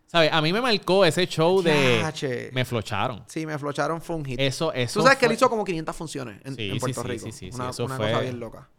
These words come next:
Speaker 1: eso fue. Es que el conce-, por eso te digo que cuando tú me estabas hablando de tu concepto
Speaker 2: Sí,
Speaker 1: de
Speaker 2: sí.
Speaker 1: que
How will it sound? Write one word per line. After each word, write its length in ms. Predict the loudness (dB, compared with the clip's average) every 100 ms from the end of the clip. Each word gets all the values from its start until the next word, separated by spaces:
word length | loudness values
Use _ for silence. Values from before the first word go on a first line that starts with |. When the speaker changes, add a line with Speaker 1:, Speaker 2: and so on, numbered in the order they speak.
| _
Speaker 1:
eso 200 | -16 -14
fue. 200 | -10 -6 -2
Es 60 |
que 440 | 0 -2 -4 _ 0
el 260 | 2 2 2
conce-, 400 | 0 0 -2 2
por 120 | 2
eso 100 | 4
te 60 | 4
digo 240 | 4 4
que 60 | 2
cuando 160 | 0 -2
tú 60 |
me 40 | -4
estabas 160 | 0
hablando 180 | 0 0
de 20 | -4
tu 80 | -4
concepto 580 | -4 -2 -2 -2 -2
Speaker 2:
Sí, 60 | 0
Speaker 1:
de 60 | 0
Speaker 2:
sí. 40 |
Speaker 1:
que 240 | 0 -2